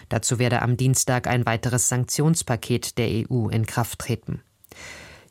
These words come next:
Die U-S-Regierung kündigte unterdessen an, Präsident Trump werde morgen mit dem russischen Staatschef Putin telefonieren. Anschließend will er sich mit dem ukrainischen Präsidenten Selenskyj und Vertretern von nato-Staaten abstimmen.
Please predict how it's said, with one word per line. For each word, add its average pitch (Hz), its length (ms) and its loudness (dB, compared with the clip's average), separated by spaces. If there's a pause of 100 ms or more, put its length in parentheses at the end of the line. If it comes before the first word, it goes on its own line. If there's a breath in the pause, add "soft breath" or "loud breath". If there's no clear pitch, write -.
Die 151 120 2
U-S-Regierung 143 800 2
kündigte 139 420 2
unterdessen 139 480 2
an, 160 240 2
Präsident 165 500 2
Trump 151 380 2
werde 143 220 4
morgen 156 500 4
mit 143 180 2
dem 123 200 2
russischen 135 440 2
Staatschef 123 600 -2
Putin 117 440 0
telefonieren. 123 760 2 (560 loud breath)
Anschließend 143 680 2
will 165 120 4
er 151 80 4
sich 131 240 0
mit 131 180 2
dem 123 160 2
ukrainischen 147 640 2
Präsidenten 143 560 0
Selenskyj 135 640 2
und 151 240 0
Vertretern 127 640 0
von 127 260 2
nato-Staaten 117 960 0
abstimmen. 110 600 -2